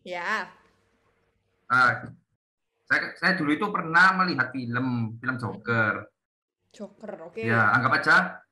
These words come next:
Speaker 2: anggap aja orang melihat film Joker. Terus,
Speaker 1: <laughs>
Speaker 2: misalnya ada orang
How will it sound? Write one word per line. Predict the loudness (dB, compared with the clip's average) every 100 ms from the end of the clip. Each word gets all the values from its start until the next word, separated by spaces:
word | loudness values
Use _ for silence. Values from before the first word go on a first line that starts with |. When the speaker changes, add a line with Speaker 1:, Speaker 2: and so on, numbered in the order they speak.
| _ _ -2
Speaker 2:
anggap | 0 0
aja | 2 2
orang | 4 2
melihat | 0 -4
film | -6 -8
Joker. | -8 -2 0 0 -4
Terus, | -2 -2 -2 -8 -18 _ _
Speaker 1:
<laughs> | -18 -10 -8 -8 -10 -10 -10 -12 -12 -12 -8
Speaker 2:
misalnya | 2 4 6 6 6
ada |
orang | 6 8 8 6 2